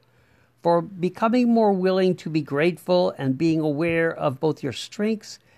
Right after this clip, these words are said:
as well as your growing edges. You are softening up your life so your innate Buddha nature will have fertile ground upon which to grow as it receives nourishment from the rain of the Dharma of your life.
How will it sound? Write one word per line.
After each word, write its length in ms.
as 240
well 200
as 180
your 100
growing 480
edges. 440
You 100
are 80
softening 640
up 180
your 140
life 360
so 200
your 200
innate 460
Buddha 260
nature 460
will 300
have 200
fertile 420
ground 460
upon 320
which 280
to 100
grow 440
as 180
it 80
receives 600
nourishment 580
from 180
the 80
rain 380
of 120
the 60
Dharma 420
of 220
your 80
life. 320